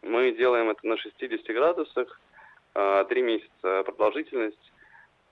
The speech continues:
И на выходе получается очень интенсивный соус. Капля такого соуса, она поднимает блюдо на высоту, как бы, на г-, на голову точно.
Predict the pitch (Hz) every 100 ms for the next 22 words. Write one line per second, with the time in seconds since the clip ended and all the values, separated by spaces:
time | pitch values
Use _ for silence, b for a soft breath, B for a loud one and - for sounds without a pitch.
0 | - - 127 147 127 120 120 117 120 -
1 | 135 110 110 107 127 131 120 - 113 127
2 | - 107 107 107 - 120 107 - 151 170
3 | 165 - - _ _ _ _ - 120 113
4 | 110 107 104 98 98 110 123 117 - 147
5 | 147 - 104 104 113 113 107 101 95 92
6 | 101 110 120 131 101 104 123 104 98 95
7 | 95 - 98 95 92 92 101 - 104 -
8 | 110 98 90 87 85 87 92 101 104 -
9 | 113 110 120 120 104 - 139 - 104 92